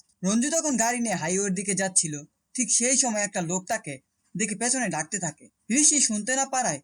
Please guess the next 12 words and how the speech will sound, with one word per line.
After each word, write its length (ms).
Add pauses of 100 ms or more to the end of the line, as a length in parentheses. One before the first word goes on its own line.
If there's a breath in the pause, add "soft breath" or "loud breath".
(160)
লোকটি 260
ভেবেছিল 540 (280)
হয়তো 240
কোনো 160
বিপদ 340
হয়েছে, 280 (220)
তাই 140
সে 120
তেঁতুল 300
পাতায় 240
চলে 220
যায়। 140